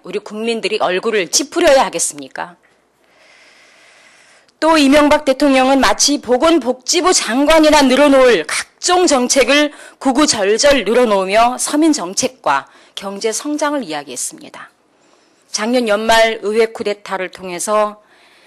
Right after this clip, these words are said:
사 대강 예산 날치기 하느라 민생 예산을 모조리 삭감해놓고 앵무새처럼 친서민 정책을 반복하는 것은 국민을 두 번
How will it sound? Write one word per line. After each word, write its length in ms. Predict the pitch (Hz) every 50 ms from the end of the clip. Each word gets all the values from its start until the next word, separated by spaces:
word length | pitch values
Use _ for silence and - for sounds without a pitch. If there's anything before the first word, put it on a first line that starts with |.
| _ _ _
사 280 | - - - - - 214
대강 320 | 208 269 262 277 269 262
예산 300 | 233 220 - 254 233 226
날치기 460 | 214 180 175 185 - - - 180 196
하느라 480 | 214 196 190 180 180 175 165 165 175 170 _ _ _ _ _
민생 520 | 165 180 214 240 247 233 277 262 262 254
예산을 420 | 226 214 - 226 208 208 220 220 208
모조리 640 | 165 160 175 190 214 220 254 254 254 277 277 285
삭감해놓고 1160 | 269 - - - - _ 311 320 311 269 226 190 175 - _ - 170 139 143 147 190 247 262 _ _ - - _ _ -
앵무새처럼 880 | - 233 262 269 302 294 - 320 285 294 - 240 185 160 147 135 269 _ _ _ _ _ _ _ _
친서민 540 | - - 339 330 339 339 349 330 320 320 311
정책을 760 | 277 247 208 196 190 - - 202 202 160 185 240 262 269 262
반복하는 640 | 262 - - 180 170 190 _ - 202 180 170 165 143
것은 340 | 143 147 - - 233 233
국민을 480 | - - 202 214 214 214 214 233 240 233
두 240 | _ - - 220 220
번 340 | 208 240 247 254 254 262